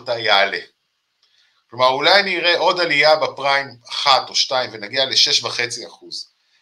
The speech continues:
אבל סביר להניח שתוך שנתיים, הפריים יחזור לארבעה אחוז. ואז אני ייהנה בתור אחד שלקחתי פריים. לעומת, דרך אגב, מי שלקח פריים שהוא היה אחד וחצי, אחד נקודה שש אחוז,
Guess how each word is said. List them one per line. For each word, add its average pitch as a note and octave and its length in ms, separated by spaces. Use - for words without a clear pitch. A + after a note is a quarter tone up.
אבל B2+ 180
סביר C3 380
להניח D#3 480
שתוך B2 380
שנתיים, C#3+ 640
הפריים C#3+ 260
יחזור C3 320
לארבעה G2+ 260
אחוז. - 460
ואז D3 340
אני D3 120
ייהנה C3 380
בתור B2 320
אחד A#2 200
שלקחתי G#2 520
פריים. A#2 320
לעומת, A2+ 280
דרך D3 180
אגב, D3 220
מי B2 80
שלקח A#2+ 400
פריים C3+ 220
שהוא A2+ 200
היה B2 120
אחד - 240
וחצי, C3 380
אחד B2 180
נקודה B2 240
שש - 240
אחוז, - 380